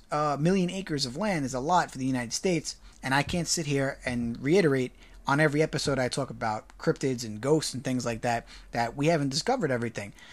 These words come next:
So this report from June, from this wolf figure spotted in Amarillo, Texas, goes to show you that even the news right there, I tried to prove myself wrong, but I ended up proving that they don't know what it is,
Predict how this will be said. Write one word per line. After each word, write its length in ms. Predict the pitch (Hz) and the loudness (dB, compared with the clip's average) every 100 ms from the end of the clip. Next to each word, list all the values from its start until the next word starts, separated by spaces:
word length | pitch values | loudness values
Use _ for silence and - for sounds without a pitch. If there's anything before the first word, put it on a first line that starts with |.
| - | -12
So 240 | - 139 127 | -4 -2 0
this 220 | 160 170 | 0 0
report 340 | 185 190 185 - - | 0 0 0 -4 -10
from 200 | 139 135 | -6 -2
June, 440 | 127 247 165 156 - - - - - - - | 2 4 2 -2 -12 -20 -20 -20 -14 -12 -4
from 120 | 139 | -2
this 160 | 135 | -2
wolf 220 | 123 170 180 | 0 0 0
figure 300 | 165 131 123 | -2 -2 -2
spotted 360 | - 143 131 | 2 2 2
in 60 | 123 | 0
Amarillo, 380 | 135 127 123 107 | 0 0 0 2
Texas, 580 | - 254 - 139 - - - - - - - | 4 6 4 2 0 -4 -16 -20 -20 -20 0
goes 220 | 185 170 | 2 4
to 40 | 147 | 4
show 200 | - 247 | 8 10
you 160 | 214 | 10
that 260 | 160 151 - | 8 6 2
even 240 | 190 214 220 | 0 4 6
the 60 | |
news 340 | 175 247 277 165 | 8 6 4 4
right 200 | 160 156 | 2 2
there, 120 | 156 | 0
I 40 | |
tried 200 | 147 185 | 4 4
to 60 | 170 | 4
prove 200 | 185 165 | 4 6
myself 400 | 151 131 139 117 | 4 2 0 2
wrong, 320 | 170 233 156 | 6 6 6
but 160 | 131 127 | 4 2
I 40 | |
ended 200 | 147 143 | 2 0
up 140 | 131 - | -2 0
proving 340 | 160 147 143 | 2 4 4
that 260 | 127 117 - - - | 4 2 -2 -16 2
they 120 | 151 | 6
don't 160 | 175 190 | 6 6
know 80 | 165 | 6
what 160 | 143 | 6
it 80 | 135 | 6
is, 260 | 208 151 | 6 6